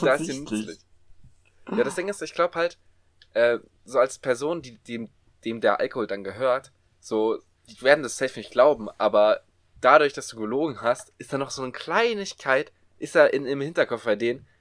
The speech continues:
Speaker 1: wo es ja schon sein könnte, dass das unser Ding ist. Und
Speaker 2: Ja,
Speaker 1: wenn die
Speaker 2: ja.
Speaker 1: dann unnötig sauer sind, dann, dann ist das halt dumm für die. Und
Speaker 2: Ja,
Speaker 1: deswegen ist es
Speaker 2: gut. Aber <laughs> man ist schon sehr obvious, wenn wir auf einmal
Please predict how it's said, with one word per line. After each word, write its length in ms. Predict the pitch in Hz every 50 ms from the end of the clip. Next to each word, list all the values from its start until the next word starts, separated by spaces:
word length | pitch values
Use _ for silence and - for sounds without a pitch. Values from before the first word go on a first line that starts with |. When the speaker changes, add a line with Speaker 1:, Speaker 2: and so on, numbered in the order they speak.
| _ _ _
Speaker 1:
wo 220 | 117 123 139 147 - - _
es 140 | - - -
ja 120 | 151 143
schon 420 | 135 - - - - 196 220 202 151
sein 240 | 120 104 101 101 -
könnte, 240 | - 110 101 -
dass 140 | 95 95 -
das 160 | - 98 -
unser 260 | - 107 104 98 92 90
Ding 180 | 87 90 92
ist. 220 | 87 98 - - _ _ _ _ - 113
Und 20 |
Speaker 2:
Ja, 120 | 104 101 98
Speaker 1:
wenn 80 | -
die 120 | 135 - 190
Speaker 2:
ja. 0 |
Speaker 1:
dann 180 | - 185 -
unnötig 340 | - 156 170 165 151 147 127
sauer 240 | 151 147 147 139 113
sind, 160 | 110 107 110
dann, 240 | 110 110 113 - -
dann 120 | 117 110
ist 140 | - - -
das 160 | 123 - -
halt 180 | 123 110 107 - -
dumm 200 | 131 131 127 113
für 160 | - 101 98
die. 280 | - 117 104 92 90 - _ _ _ _ _ _ _ _ _
Und 80 | - 92
Speaker 2:
Ja, 20 |
Speaker 1:
deswegen 320 | 92 95 90 - 117 95 98
ist 140 | 95 - -
es 40 |
Speaker 2:
gut. 280 | - 98 - - - - - - _ _ _ _ _ _ _ _ _ -
Aber 320 | - 87 90 85 76 - - - - - - - _ _ _ _ _ _ _ _ - - - - -
<laughs> 320 | _ _ _ - _ _ -
man 180 | 110 107 104
ist 120 | 95 - -
schon 180 | 123 113 110
sehr 400 | 113 110 107 113 117 117 117 113
obvious, 480 | 120 120 120 117 113 117 123 - - -
wenn 140 | 123 127 120
wir 220 | 120 113 - - _ _
auf 200 | - 120 120 -
einmal 380 | 113 127 127 127 123 117 120